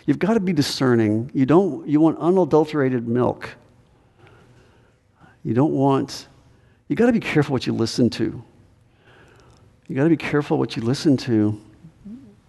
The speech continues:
The word pure there was a word that was used by merchants who would describe their products as being uncontaminated, because it's very common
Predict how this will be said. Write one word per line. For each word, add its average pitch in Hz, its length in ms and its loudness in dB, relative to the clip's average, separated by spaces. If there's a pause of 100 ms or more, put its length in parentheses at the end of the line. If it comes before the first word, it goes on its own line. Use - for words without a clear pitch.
(1120)
The 135 60 -2
word 160 480 2 (720)
pure 170 400 2
there 127 260 2
was 120 140 0
a 120 60 -2
word 143 260 2
that 143 100 0
was 120 160 0
used 135 180 2
by 131 140 2
merchants 127 720 0 (420)
who 143 120 2
would 139 100 4
describe 160 800 2
their 135 140 4
products 143 880 0 (800)
as 131 120 2
being 151 220 4
uncontaminated, 143 1000 2
because 131 220 0
it's 131 120 -2
very 185 200 4
common 202 640 2